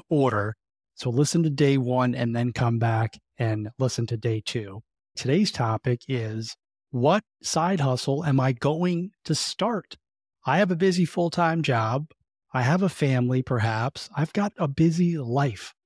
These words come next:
What side gig am I gonna start? What business I, am I going to start? And how am I gonna do that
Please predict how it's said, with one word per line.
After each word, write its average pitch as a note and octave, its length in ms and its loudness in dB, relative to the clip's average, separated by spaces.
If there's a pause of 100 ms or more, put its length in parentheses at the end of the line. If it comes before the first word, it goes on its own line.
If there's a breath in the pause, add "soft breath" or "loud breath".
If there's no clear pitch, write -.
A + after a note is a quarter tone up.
(460)
What D3+ 340 2 (220)
side F#3+ 420 2
gig C#3+ 320 4
am B2+ 160 2
I D#3+ 120 0
gonna F3 220 0
start? A#2+ 540 -2
What D#3 260 0
business E3+ 400 4
I, C3 280 0
am B2+ 100 0
I B2 160 2
going B2 300 -2
to G#2+ 80 -6
start? A#2+ 400 -2
And A2+ 80 -6
how D3 240 0
am F3 100 0
I E3 80 2
gonna C3+ 220 0
do C3 260 -2
that A2+ 380 0